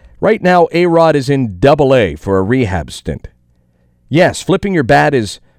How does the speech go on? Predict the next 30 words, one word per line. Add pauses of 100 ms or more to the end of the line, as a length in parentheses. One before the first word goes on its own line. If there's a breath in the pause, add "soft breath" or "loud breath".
one
of
Major
League
Baseball's
most
prolific
home
run
hitters
when
you
crush
a
ball
against
somebody
who
hasn't
even
been
in
the
bigs, (560 soft breath)
has
an
air
of (200)
jerk
store